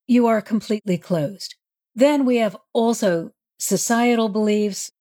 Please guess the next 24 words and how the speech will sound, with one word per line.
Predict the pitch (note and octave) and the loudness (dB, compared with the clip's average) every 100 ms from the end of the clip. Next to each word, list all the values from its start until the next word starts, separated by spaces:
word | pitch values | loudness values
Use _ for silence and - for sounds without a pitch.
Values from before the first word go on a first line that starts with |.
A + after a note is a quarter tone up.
| _ | _
or | F3+ E3+ E3 E3 | -2 0 -2 -6
your | F#3 F3+ D#3 | -4 -4 -4
cultural | - C4+ - B3+ A#3 | 0 -2 0 -2 0
beliefs | G3+ G#3+ G#3+ G#3+ - | -2 -2 0 -2 -4
or | E3 | -10
familial | - F#3+ G#3 B3 A#3 A3 A3 | -6 -2 0 0 0 -2 -2
beliefs. | G3 G3+ G3 F#3+ F#3 - _ | -2 0 2 0 -4 -10 _
But | B3+ B3+ - _ _ _ _ | -2 -2 -4 _ _ _ _
the | A#3 G3 - | 0 0 -2
biggest | C#4+ E4 B3+ F3+ - F#3+ | -2 0 2 0 -2 -4
barrier | F#3 F3+ E3 E3 E3+ G3 | -2 0 -2 -4 -6 -6
is | A3 G#3 | -4 -4
always | A#3+ A#3+ A#3+ G#3+ G#3 | 0 2 2 0 -4
with | G3 | -6
the | F3 | -6
self. | - E3+ D3 C#3+ - - | -6 -6 -8 -14 -14 0
It | A3+ | 2
is | A3 G#3+ A3 | 2 0 -4
always, | G#3+ G3+ F#3+ F#3 F3+ - _ | 0 2 4 2 0 -6 _
"I | A3+ A3+ A#3+ | -2 0 0
will | G3 G3+ A3 G#3 | 0 0 0 -2
not | F#3+ G3 G3+ - | -2 -2 -2 -2
allow | F#3 E3+ F3 F#3+ A3+ | 0 2 0 0 0
myself | G#3 E3+ E3+ E3 - D#3+ D3+ D3+ | 0 -2 -4 -6 -4 -2 -2 -4